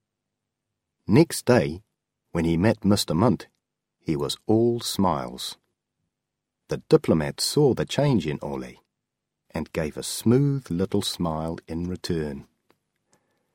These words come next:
He had seen this change many times before. It was part of his job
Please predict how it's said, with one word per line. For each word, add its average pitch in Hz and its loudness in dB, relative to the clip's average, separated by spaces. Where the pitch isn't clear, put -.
He 92 4
had 78 -2
seen 98 2
this - 0
change 92 0
many 95 2
times 87 -2
before. 69 -6
It 87 0
was 78 -4
part 117 0
of 76 -6
his 95 -2
job 123 2